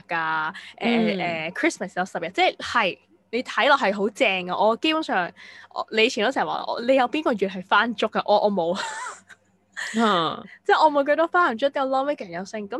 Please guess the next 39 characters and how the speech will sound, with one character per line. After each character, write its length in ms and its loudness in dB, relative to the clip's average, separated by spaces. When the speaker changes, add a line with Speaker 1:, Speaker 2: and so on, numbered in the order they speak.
Speaker 1:
但 200 -2
係 180 -6
呢 160 -6
啲 220 -2
嘢 300 -4
我 100 -4
就 120 -4
相 200 -6
對 100 -6
覺 120 -8
得 140 -4
佢 300 -6
唔 160 -10
夠 140 -6
flexible 580 -10
咯。 240 -12
而 120 -12
家 120 0
人 120 -2
哋 160 -8
真 140 -2
係 120 -4
Doctor 300 -6
Notes 240 -10
返 200 -6
晒 220 -10
嚟， 80 -14
咁 180 -16
no 200 -4
pay 260 -8
都 200 -4
要 200 -6
出 240 -8
警 200 -8
告 160 -4
信， 320 -14
就 100 -16
有 220 -12
啲 640 -12